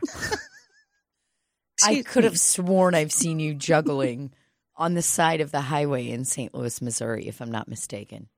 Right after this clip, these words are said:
Speaker 2: "Excuse me, are you a hit comedian named Gallagher?" <laughs>
Speaker 1: Are you a hit comedian named Carrot Top? No.
Speaker 2: I ain't saying shit about Carrot Top.
Speaker 1: I, s-, I t-, did I tell you somebody recently asked me about him? They were like, "Yeah, what do you think about Carrot Top?"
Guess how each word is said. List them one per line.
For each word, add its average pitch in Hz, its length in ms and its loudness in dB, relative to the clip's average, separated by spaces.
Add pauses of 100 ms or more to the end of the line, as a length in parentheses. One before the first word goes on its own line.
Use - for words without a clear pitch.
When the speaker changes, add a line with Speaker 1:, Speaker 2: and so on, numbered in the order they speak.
(140)
Speaker 2:
"Excuse 269 400 2
me, 170 180 4
are 180 140 -2
you 247 240 4
a 277 60 6
hit 226 240 0
comedian 196 560 2
named 165 280 0
Gallagher?" 202 560 0 (640)
<laughs> 147 100 -16 (1080)
Speaker 1:
Are 170 60 -8
you 226 160 0
a 269 60 0
hit 165 260 -4
comedian 160 480 0
named 147 260 2
Carrot 131 380 -2
Top? 190 300 -6 (1080)
No. 202 460 2
Speaker 2:
I 180 120 0
ain't 311 140 -2
saying 202 200 2
shit 262 240 2
about 156 260 0
Carrot 202 320 0
Top. - 280 -8
Speaker 1:
I, 165 100 4
s-, - 280 2 (240)
I 202 120 2
t-, 220 200 2
did 202 200 4
I 220 100 10
tell 220 200 4
you 233 160 2
somebody 202 340 2
recently 170 460 0
asked 156 260 0
me 190 100 -2
about 196 280 2
him? 202 160 0
They 190 100 0
were 165 80 2
like, 135 220 4
"Yeah, 127 280 4
what 139 160 2
do 139 60 4
you 139 100 2
think 131 240 -6
about - 300 -10
Carrot 139 420 -6
Top?" 117 280 -8